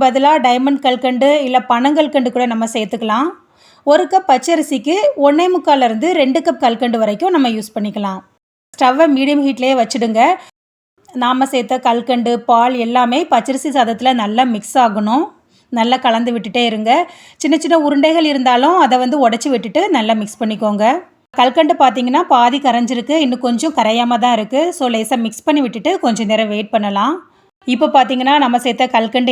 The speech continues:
எல்லாமே நல்லா கரைஞ்சி, பொங்கலும் தேவையான அளவு வற்றிருக்கு. இந்த டைம்ல ஸ்டவ்வை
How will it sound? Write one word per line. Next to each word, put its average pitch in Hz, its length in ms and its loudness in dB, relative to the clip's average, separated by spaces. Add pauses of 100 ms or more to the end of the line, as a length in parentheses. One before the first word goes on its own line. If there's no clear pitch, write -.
எல்லாமே 220 280 -2 (120)
நல்லா 220 240 0 (100)
கரைஞ்சி, 226 400 0 (140)
பொங்கலும் 285 500 2
தேவையான 240 420 0
அளவு 220 260 0
வற்றிருக்கு. 208 520 -2 (400)
இந்த 311 180 2
டைம்ல 302 320 2
ஸ்டவ்வை 269 380 2